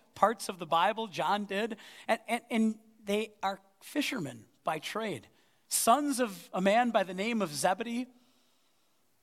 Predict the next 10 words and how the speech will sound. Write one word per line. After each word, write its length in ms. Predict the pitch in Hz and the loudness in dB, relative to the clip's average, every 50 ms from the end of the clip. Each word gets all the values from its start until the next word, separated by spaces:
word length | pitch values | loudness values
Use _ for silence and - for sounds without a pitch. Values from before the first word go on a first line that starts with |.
| _ _ _ _ _ _ _ _ _ _ _ _ _ _ _ - | _ _ _ _ _ _ _ _ _ _ _ _ _ _ _ -10
And 80 | 156 170 | -4 -2
maybe 200 | 240 359 415 370 | -2 -2 -2 -2
we 120 | 277 233 | -4 -4
can 160 | - - 196 | -2 -2 0
understand 580 | 196 208 220 214 180 - - - 202 220 226 196 | 0 0 0 -2 -6 -6 -6 -4 -2 -2 0 0
a 60 | 175 | 0
little 240 | 143 175 220 247 190 | -2 -2 -6 -4 -2
bit 240 | 165 185 180 - - | -2 -2 -2 -2 -4
their 180 | 170 156 151 | -8 -6 -4
anger. 400 | 156 165 185 185 156 131 110 98 | -4 -2 -2 -2 -4 -6 -10 -16